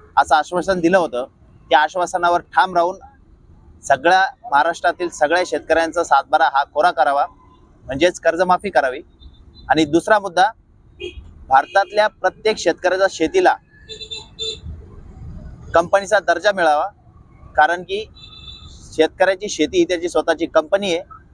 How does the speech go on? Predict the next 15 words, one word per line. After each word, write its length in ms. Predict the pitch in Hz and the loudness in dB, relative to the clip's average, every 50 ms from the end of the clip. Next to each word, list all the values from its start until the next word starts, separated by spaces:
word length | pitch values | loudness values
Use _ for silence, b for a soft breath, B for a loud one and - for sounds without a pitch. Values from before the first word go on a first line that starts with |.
| _ _ - | _ _ -2
आणि 160 | 135 147 160 | 0 0 0
काळी 300 | - - 156 170 196 208 | 0 2 2 2 0 0
माती 320 | 196 185 185 - 202 185 | -2 -2 -2 -2 -4 -4
ही 80 | 170 160 | -4 -2
त्याची 240 | 160 170 156 170 165 | -2 -2 -2 -2 -2
स्वतःची 400 | 160 156 147 160 156 - 160 151 | -2 -2 0 0 -2 -4 -4 -2
मशिनरी 420 | 151 175 170 - 208 208 185 180 | -2 -2 -2 0 -2 -2 0 0
आहे. 140 | 143 110 - - - _ _ - - _ - - _ - - | -2 -2 -6 -16 -20 _ _ -20 -20 _ -20 -20 _ -2 0
आणि 280 | 160 190 226 202 143 - _ _ _ _ _ _ _ - - - _ _ _ _ _ - - - - - - - - - - - - - - - - - | 0 0 0 -4 -8 -10 _ _ _ _ _ _ _ -20 -20 -20 _ _ _ _ _ -20 -20 -20 -20 -20 -20 -20 -20 -20 -20 -18 -18 -18 -18 -18 -8 -2
शेतीमालापासून 800 | - 175 180 - 220 214 202 196 208 196 208 202 - 220 214 196 | -2 -2 0 0 0 2 2 2 2 0 -2 -4 -4 -6 -6 -4
बनलेले 460 | 180 185 180 185 190 190 202 208 214 - _ _ _ _ _ _ _ _ _ | -4 -4 -2 -2 -2 -2 -2 -2 -2 -4 _ _ _ _ _ _ _ _ _
फायनल 280 | 147 160 175 202 214 196 | 0 2 2 0 -2 0
मॅन्युफॅक्चर्ड 580 | 185 180 185 196 - 175 165 - - 196 180 | -2 -4 -4 -2 -2 -2 -4 -2 -2 -2 -2
प्रॉडक्ट्स 640 | - - 170 175 170 - _ - - - 554 554 - - 539 - - _ - - - - - - - - 117 | 0 0 0 0 0 -2 _ -12 -14 -14 -14 -16 -20 -20 -20 -20 -20 _ -20 -20 -20 -20 -20 -20 -20 -4 0
यामधले 500 | 156 175 185 190 190 185 185 196 220 | 0 2 2 2 0 -2 -2 -4 -6